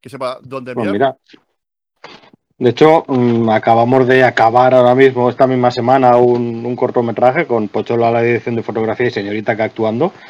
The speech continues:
Speaker 2: y que nos ha quedado muy guay, está ya rodando por festival. Aún no lo podréis ver, pero bueno, ya llegará el momento. Y el resto de, el resto de cortometrajes, he hecho uno más con, con este, con este equipazo que se llama La Casa de Pello.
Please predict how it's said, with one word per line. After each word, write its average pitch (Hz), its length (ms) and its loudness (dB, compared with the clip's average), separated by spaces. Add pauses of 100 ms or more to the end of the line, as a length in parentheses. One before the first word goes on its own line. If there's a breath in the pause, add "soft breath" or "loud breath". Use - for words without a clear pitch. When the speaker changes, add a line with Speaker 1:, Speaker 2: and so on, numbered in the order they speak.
(400 loud breath)
Speaker 2:
y 135 160 4
que 110 200 -2
nos 101 120 -6
ha 127 120 2
quedado 120 200 2
muy 117 160 0
guay, 117 220 2
está 120 200 0
ya 107 120 2
rodando 107 320 -2
por 113 160 -6
festival. 110 480 -4
Aún 127 320 2
no 127 120 4
lo 123 160 2
podréis 117 360 0
ver, 135 280 0
pero - 200 -10
bueno, 113 200 -14
ya 95 260 -6
llegará 104 300 -6
el 104 60 -4
momento. 113 420 -6 (540 loud breath)
Y 135 120 4
el 131 160 6
resto 143 400 4
de, 143 340 6
el 131 160 -2
resto 131 260 2
de 135 100 4
cortometrajes, 135 800 0
he 131 80 0
hecho 131 180 0
uno 127 200 2
más 135 280 0
con, 110 480 -2
con 117 200 -8
este, 113 440 -2
con 113 100 -8
este 110 140 -6
equipazo 117 360 -2
que 101 80 -4
se 101 60 -8
llama 107 160 -2
La 104 140 -4
Casa 127 260 -4
de 117 120 -2
Pello. 147 340 0